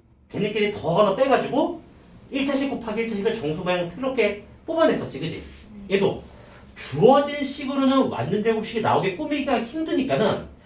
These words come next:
Speaker 1: 새로운 식을 뽑아내가지고 그걸로 왔는 제곱식이 나오게 유도하는 걸로 진행을 해볼게요. 알겠죠?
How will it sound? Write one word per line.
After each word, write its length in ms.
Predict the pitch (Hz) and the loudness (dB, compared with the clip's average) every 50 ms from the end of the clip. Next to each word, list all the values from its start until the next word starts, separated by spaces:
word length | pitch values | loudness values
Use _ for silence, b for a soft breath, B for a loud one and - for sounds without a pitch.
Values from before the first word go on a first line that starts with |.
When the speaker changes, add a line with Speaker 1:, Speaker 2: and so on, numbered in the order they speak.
| B B B B B B B | B B B B B B B
Speaker 1:
새로운 420 | - - - 311 320 311 320 311 | -12 -6 -4 -2 0 0 0 -2
식을 300 | - - 294 269 269 - | -2 -4 -6 -4 -4 -4
뽑아내가지고 920 | - 330 330 339 349 294 277 - 196 175 - - - 226 269 330 330 B B B B B B | -2 0 2 2 4 4 2 2 2 0 0 -2 0 0 0 0 0 B B B B B B
그걸로 400 | - - 165 214 226 233 226 196 | -6 0 4 4 6 6 6 4
왔는 280 | - - - 175 196 196 | 4 2 -2 0 2 4
제곱식이 320 | 214 196 - - 226 214 | 4 4 2 0 -2 -2
나오게 440 | - 110 - 123 120 - 254 - - | 0 0 0 2 2 2 2 2 2
유도하는 420 | - 151 165 220 214 208 196 - | -2 0 4 6 6 6 6 4
걸로 440 | - 127 131 190 247 277 285 - - - - - | 2 2 4 4 4 4 4 0 -6 -16 -20 -16
진행을 420 | - - 151 147 143 135 127 117 - | -12 -6 -4 -2 -2 -2 -2 -2 -2
해볼게요. 360 | 262 262 214 - - - - - - - - - - - - _ _ _ _ _ | -2 -2 -2 -4 -6 -10 -14 -16 -18 -20 -20 -20 -20 -20 -20 _ _ _ _ _
알겠죠? 420 | - 113 - - 190 - - - | -12 -6 -2 0 0 0 0 -4